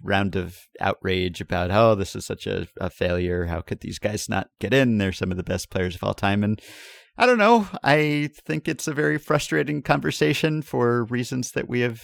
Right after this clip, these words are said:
discussed ad nauseum and don't need to redo the whole discussion here. But if you are gonna have a Hall of Fame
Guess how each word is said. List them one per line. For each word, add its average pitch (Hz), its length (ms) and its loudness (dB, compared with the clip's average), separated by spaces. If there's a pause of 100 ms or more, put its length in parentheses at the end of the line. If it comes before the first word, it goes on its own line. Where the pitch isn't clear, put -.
discussed - 600 -2 (120)
ad 117 200 0
nauseum 139 500 0
and 104 240 2 (340)
don't 107 200 -4
need 104 220 -4
to 104 240 4 (140)
redo 104 320 0
the 104 120 -2
whole 104 180 2
discussion 113 560 -2
here. 127 500 0
But 110 280 4 (400)
if - 160 -8
you 104 100 0
are 135 180 2
gonna 135 220 0
have 135 320 0
a 127 120 0
Hall 139 200 -2
of 135 100 -6
Fame 131 420 2